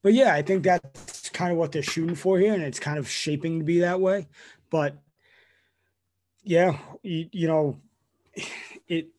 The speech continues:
you need your number one line. This isn't, you don't expect your third line to be playing as well as they have recently.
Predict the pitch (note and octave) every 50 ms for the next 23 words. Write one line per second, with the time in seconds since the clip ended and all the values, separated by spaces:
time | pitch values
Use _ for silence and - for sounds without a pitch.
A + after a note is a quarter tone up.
0 | _ _ _ _ _ _ _ _ _ - - _ _ _ _ _ _ _ _ _
1 | - F#3 G3 F#3+ G#3 G#3+ A3 E3+ D#3+ G#3+ F3+ F#3+ F3+ F3 D#3+ E3 E3+ E3 D#3 D3+
2 | D3+ D3+ D3+ D#3 D#3 D#3 D#3+ E3 D3 - F3+ D3+ F3 E3+ D#3+ D#3 - A3+ F3 D#3+
3 | F3 F#3 F3+ E3+ D3+ - - - E3+ D#3 - - C#3 - - - D#3+ D3+ D3+ D3
4 | C#3 D3 D3 D3 D3 C#3 C3+ C#3 C3+ - - C#3+ D3 D3+ D3+ C#3+ C#3 B2 - C#3+
5 | C#3+ C#3+ C#3+ C3+ - C#3+ C3 B2+ - C3+ C3 C3 C3 A#2+ A#2 B2+ C3 C3 - -
6 | C#3+ C#3+ C#3+ D3 D3 C#3 C3+ -